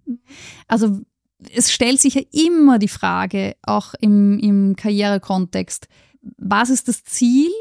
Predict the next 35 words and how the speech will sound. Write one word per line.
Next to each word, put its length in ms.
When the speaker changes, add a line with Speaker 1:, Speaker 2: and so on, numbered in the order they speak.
Speaker 2:
was 260
ist 100
erstrebenswert, 920
worum 380
Speaker 1:
Mhm. 60
Speaker 2:
geht's? 580
Will 160
man 120
auf 100
jedem 260
Titelblatt 540
sein? 260
Speaker 1:
Mhm. 320
Speaker 2:
Will 220
man 360
einfach 220
seine 220
Message 400
anbringen? 720
Wie 200
viele 240
Menschen 380
will 100
man 140
ansprechen? 720
Speaker 1:
Mhm. 300
Speaker 2:
Will 200
man 180
auf 140
der 80
Straße 420
erkannt 460
werden 240
oder 140
nicht? 460